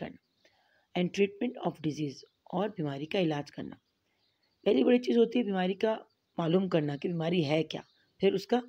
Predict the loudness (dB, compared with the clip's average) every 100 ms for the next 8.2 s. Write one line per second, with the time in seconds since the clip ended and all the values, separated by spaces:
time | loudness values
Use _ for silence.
0 | 0 0 0 -8 -20 _ _ _ _ 0
1 | 0 0 -6 -6 -8 -8 -6 -6 -4 -2
2 | -2 -4 -8 -10 -10 -10 -16 _ _ _
3 | _ _ _ _ _ _ _ _ _ -6
4 | -2 2 2 0 -4 -8 -8 -8 -4 -2
5 | -2 -4 -2 -4 -2 -4 -6 -12 _ _
6 | _ _ _ -10 -8 -8 -6 -8 -6 -6
7 | -6 -6 -6 -4 -4 -4 -6 -8 -6 -8
8 | 0 0